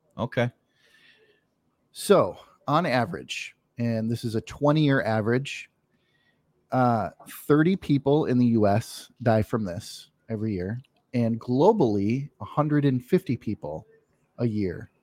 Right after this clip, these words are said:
Speaker 2: die from this.
Speaker 1: And that hundred and fifty includes the thirty?
Speaker 2: No, sorry. So,
Speaker 1: Okay.
Speaker 2: outside of the U S, it's a hundred and fifty. Inside the U S, it's thirty.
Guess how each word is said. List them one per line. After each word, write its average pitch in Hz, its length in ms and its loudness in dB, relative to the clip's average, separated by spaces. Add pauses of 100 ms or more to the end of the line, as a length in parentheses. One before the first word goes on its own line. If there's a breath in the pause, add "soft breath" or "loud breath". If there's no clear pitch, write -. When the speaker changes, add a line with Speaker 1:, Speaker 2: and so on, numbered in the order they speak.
Speaker 2:
die 95 220 -2
from 95 220 -8
this. - 400 -20 (840)
Speaker 1:
And 98 160 4
that 95 140 6
hundred 101 300 4
and 85 80 -4
fifty 98 300 2
includes 98 420 0
the 90 100 -4
thirty? 110 400 0 (680)
Speaker 2:
No, 117 380 2
sorry. 98 460 -2 (300)
So, 95 160 4
Speaker 1:
Okay. 113 180 2 (580 soft breath)
Speaker 2:
outside 147 400 4
of 120 100 -2
the 113 80 0
U 107 200 4
S, - 400 -4
it's 113 140 -8
a 92 40 -6
hundred 113 320 -2
and 104 120 -6
fifty. 92 480 -12 (840)
Inside 120 400 4
the 107 80 4
U 101 220 4
S, 95 220 -4
it's - 140 -16
thirty. 85 380 -16